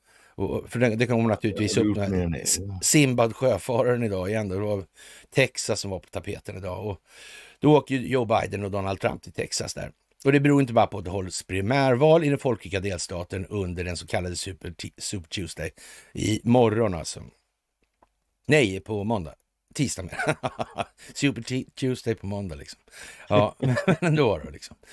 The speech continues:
Speaker 1: Ja.
Speaker 2: Ja, vadå? Det där får man välja själv,
Speaker 1: Ja.
Speaker 2: faktiskt, du. Det, där har vi varit inne på förut.
Speaker 1: Ja, ja, precis.
Speaker 2: Ja, ja.
Speaker 1: Mm. <clears throat> I tisdags kom en ny mätning från opinionsinstitutet Gallup som visar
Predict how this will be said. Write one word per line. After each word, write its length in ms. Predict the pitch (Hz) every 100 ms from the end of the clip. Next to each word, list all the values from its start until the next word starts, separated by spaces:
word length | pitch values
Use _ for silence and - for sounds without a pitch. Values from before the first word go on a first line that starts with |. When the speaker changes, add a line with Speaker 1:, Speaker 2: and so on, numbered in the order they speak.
| - - -
Speaker 1:
Ja. 200 | 117 123
Speaker 2:
Ja, 100 | 156
vadå? 280 | 170 160 156
Det 160 | 165
där 220 | 160 170 139
får 160 | 180
man 180 | 143 120
välja 420 | 131 120 90 80
själv, 360 | 87 101 65 57
Speaker 1:
Ja. 60 | 85
Speaker 2:
faktiskt, 420 | 80 _ 50 -
du. 200 | 53 71
Det, 220 | 87 113
där 240 | 113 147 170
har 140 | 190
vi 160 | 165 127
varit 180 | 98 104
inne 280 | 98 92 85
på 180 | 92
förut. 160 | 101 113
Speaker 1:
Ja, 260 | 139 139 123
ja, 260 | 123 127 117
precis. 420 | 113 101 92 -
Speaker 2:
Ja, 80 | 104 90 -
ja. 220 | 85 104
Speaker 1:
Mm. 320 | 123 107 104 - 135 - - - -
<clears throat> 600 | - - - - 156 190
I 80 |
tisdags 400 | 180 190 185 185
kom 220 | - 175 147
en 160 | 143 -
ny 340 | 156 139 117 -
mätning 540 | 143 143 110 - 175
från 100 | 135
opinionsinstitutet 920 | 113 123 120 - 101 - 92 101 107
Gallup 460 | 104 120 120 123 -
som 100 | 123
visar 320 | 113 101